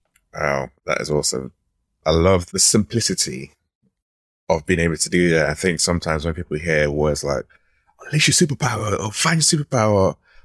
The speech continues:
or "Find your passion, find your purpose," they think, "Okay, what's this big, massive thing I need to do?" And it's actually, no, it's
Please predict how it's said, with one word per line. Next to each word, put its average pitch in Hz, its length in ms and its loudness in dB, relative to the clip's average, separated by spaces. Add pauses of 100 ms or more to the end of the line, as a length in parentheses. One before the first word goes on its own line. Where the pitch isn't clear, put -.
or 117 80 -10
"Find 156 240 0
your 143 80 -4
passion, 143 300 2
find 135 180 2
your 131 60 0
purpose," 127 480 0
they 101 140 2
think, 92 380 0 (120)
"Okay, - 140 -8
what's 90 180 4
this 98 160 4
big, 87 420 -2
massive 85 640 0 (400)
thing 85 220 0
I 80 100 2
need 82 120 0
to 78 120 -2
do?" 76 480 2 (100)
And 80 180 0
it's 82 100 0
actually, 104 300 0
no, 104 160 4
it's - 380 -2